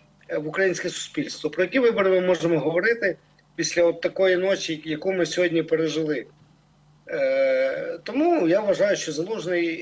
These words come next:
е, зараз, е, абсолютно правильно в-, веде свою кампанію. Будуть вибори, е, будуть, будуть створені умови для виборів, буде зрозуміло, коли вони будуть і як, тоді, е,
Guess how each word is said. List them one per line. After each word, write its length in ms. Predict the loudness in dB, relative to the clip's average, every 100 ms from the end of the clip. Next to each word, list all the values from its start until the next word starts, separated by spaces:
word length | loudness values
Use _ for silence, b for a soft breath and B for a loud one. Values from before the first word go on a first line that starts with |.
| -4
е, 340 | -2 0 -2 -4
зараз, 640 | -2 -2 -2 -4 -10 -2 0
е, 120 | 0 _ _ _ -20 -16 -16 -14 -10
абсолютно 600 | -10 -6 -2 0 0 2
правильно 560 | 4 4 2 0 -2
в-, 300 | -2 0 0
веде 240 | -2 0 0
свою 300 | -2 -6 -6
кампанію. 600 | -6 -2 0 0 -4 -8 b b _
Будуть 340 | -8 -4 -4 0
вибори, 540 | 0 2 0 0 -4 -10 _ _ -4
е, 80 | -2
будуть, 460 | 0 -2 -4 -10 -14
будуть 320 | -6 -2 -2
створені 460 | -2 0 0 2 2
умови 400 | 2 2 2 0
для 160 | -2
виборів, 560 | -2 -2 -4 -2 -2 -4 B B -10
буде 260 | -6 -2
зрозуміло, 600 | 0 0 0 0 2 2 2
коли 240 | 0 -2
вони 220 | -2 -2
будуть 320 | -4 -4 -6
і 40 | 0
як, 280 | 0 0 B B _
тоді, 340 | -8 -6 -4 -4 -4
е, 300 | 0 2 0